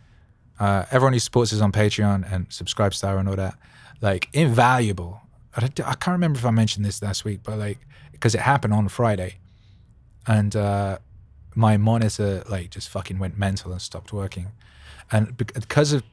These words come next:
the patrons, specifically, like, a couple of new ones that week, I was able to replace the monitor, 'cause I've gotta send it back and it's gonna get two weeks for the, take two weeks for them to fix it.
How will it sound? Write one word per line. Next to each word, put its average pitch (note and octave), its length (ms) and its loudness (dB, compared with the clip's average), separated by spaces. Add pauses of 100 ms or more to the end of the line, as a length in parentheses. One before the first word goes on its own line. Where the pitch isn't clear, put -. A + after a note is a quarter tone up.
(160)
the A2 60 -4
patrons, B2 680 0
specifically, A2+ 480 0
like, G2 200 0
a - 40 -12
couple A2 300 2
of F#2+ 60 4
new G#2+ 180 4
ones F#2 240 0
that G2+ 220 0
week, G#2+ 280 0 (360)
I C3+ 140 6
was B2+ 140 6
able B2 260 4
to A2+ 240 0
replace C3 540 2
the G#2+ 100 -4
monitor, A2+ 480 0 (1040)
'cause A2+ 200 0
I've G#2+ 100 0
gotta A#2 160 2
send A2 260 2
it G2 100 -6
back A#2+ 220 2
and A#2 80 -2
it's G#2 80 -2
gonna G#2 160 -4
get G2 200 -4
two A2 200 -2
weeks G#2+ 200 -4
for G#2+ 100 -8
the, F#2 80 -10
take - 280 -4
two B2 140 -2
weeks A#2 200 -4
for - 80 -6
them G#2+ 80 0
to G2 60 0
fix - 340 -4
it. C#3+ 120 -2